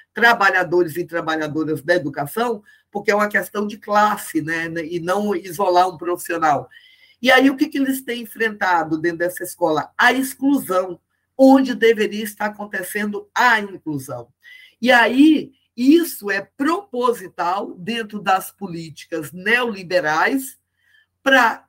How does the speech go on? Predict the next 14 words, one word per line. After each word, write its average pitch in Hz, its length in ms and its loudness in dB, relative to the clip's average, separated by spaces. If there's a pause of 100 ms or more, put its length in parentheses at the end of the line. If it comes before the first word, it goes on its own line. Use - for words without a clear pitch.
(120)
ter 214 240 6
argumento 214 960 -4
e 247 100 -2
dizer, 247 560 -2
"Olha, 175 500 0 (280)
não 262 280 4
estão 294 300 -6
sendo 269 300 -4
inclusos, 311 800 2 (160)
então 285 340 2
vamos 285 320 -4
voltar 285 380 -6
pra 269 120 -6
segregação." 262 840 -6